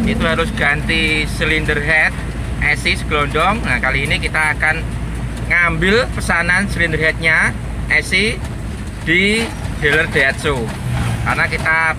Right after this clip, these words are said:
pesen yang genuine part, asli, segelondong. Nanti bersama silinder head, kemudian gasket silinder head, dan juga seal clapnya. Oke ya, ikuti terus perjalanan kami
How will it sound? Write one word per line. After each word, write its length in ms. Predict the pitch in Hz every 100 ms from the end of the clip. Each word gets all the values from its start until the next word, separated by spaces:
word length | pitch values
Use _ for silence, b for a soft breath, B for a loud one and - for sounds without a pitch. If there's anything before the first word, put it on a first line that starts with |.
| -
pesen 560 | 160 - 175 190 208
yang 400 | 190 156 160 165
genuine 480 | - 160 156 160 151 143
part, 240 | 156 185 - -
asli, 560 | 151 151 175 180 208
segelondong. 640 | 202 - 156 151 147 160 196 - - - - - - - 131
Nanti 160 | 175
bersama 720 | 175 151 151 147 151 147 147 143 -
silinder 240 | 170 151 151
head, 240 | 170 233 - - - - -
kemudian 640 | 151 160 156 165 165 156 151 - -
gasket 400 | 160 156 - 170 165 - - -
silinder 320 | - 151 151 147
head, 160 | 185 - 160
dan 160 | 151
juga 640 | - 156 - 160 185 190 190 - - - -
seal 240 | 185 190 202
clapnya. 480 | 180 160 - 143 127 117 - -
Oke 160 | 175 175
ya, 160 | 170 180 - - - -
ikuti 240 | 175 190
terus 160 | 202 214
perjalanan 960 | 202 - 165 160 165 175 170 170 170 165 160 -
kami 640 | 147 156 165 180 185 202